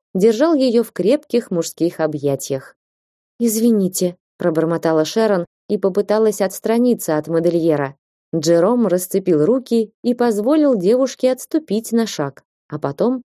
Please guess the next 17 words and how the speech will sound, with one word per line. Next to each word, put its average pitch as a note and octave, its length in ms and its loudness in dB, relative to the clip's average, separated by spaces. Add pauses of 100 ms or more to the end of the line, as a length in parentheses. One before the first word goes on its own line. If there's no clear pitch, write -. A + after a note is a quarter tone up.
(140)
взгляд G#3 440 0
его C4 240 2
спустился A#3 760 -2
с G3+ 120 -6
лица G3+ 440 0
Шерон C#4 440 0 (220)
чуть E4 260 -2
ниже, D#3 540 0 (360)
и E3 100 0
модельер D#3 640 2
рассмотрел, D#3+ 760 -2 (180)
какой F3 340 -2
подарок F3+ 680 -2
я G3 240 2
ему F#3+ 240 2
буквально E3 720 0
всучила. D3 720 -6